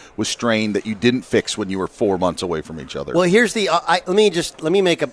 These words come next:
Speaker 2: a parallel here and, and see if it makes sense to you guys. In two thousand one, this is the year after I finished up at Oklahoma State. They had a tragic plane crash.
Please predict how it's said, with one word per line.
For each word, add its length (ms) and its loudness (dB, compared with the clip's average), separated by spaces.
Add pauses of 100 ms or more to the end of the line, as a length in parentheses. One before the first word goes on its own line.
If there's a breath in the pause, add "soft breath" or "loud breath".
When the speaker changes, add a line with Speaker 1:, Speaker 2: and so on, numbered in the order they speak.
Speaker 2:
a 80 -6
parallel 460 0
here 200 -4
and, 160 -8
and 160 -12
see 140 -6
if 80 -6
it 60 -8
makes 180 -8
sense 240 -10
to 80 -18
you 60 -20
guys. 260 -20 (460 soft breath)
In 120 -6
two 180 -4
thousand 380 2
one, 160 0
this 140 -10
is 60 -16
the 100 -6
year 300 0
after 440 -4 (460)
I 140 -4
finished 340 -6
up 140 -4
at 60 -4
Oklahoma 280 -8
State. 240 -16
They 120 -10
had 180 -4
a 20 -6
tragic 400 -6
plane 300 -8
crash. 360 -8